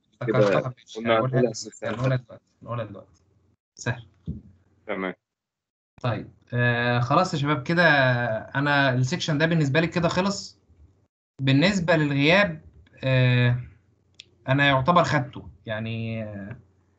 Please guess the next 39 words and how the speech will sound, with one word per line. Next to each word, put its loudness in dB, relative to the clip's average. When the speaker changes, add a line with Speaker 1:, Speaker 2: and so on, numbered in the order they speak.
Speaker 2:
أنا 4
النهاردة 6
ده 2
أول 2
section -6
هاخد -8
فيه -6
غياب، 0
بس -6
أنا 0
خدت -4
الغياب -2
خلاص، -2
بس -12
مش -4
هنادي 2
على 2
أسماء -4
يعني. -10
آه، -10
خدت -6
الغياب 0
من، 2
من 4
التيم 0
نفسه، 2
يعني 2
من 0
الناس 0
اللي 2
حضرت، 0
من، 2
متسجلة 0
إن 4
هي 2
حضرت، 0
أنا -2
خدت -2
غيابها. 2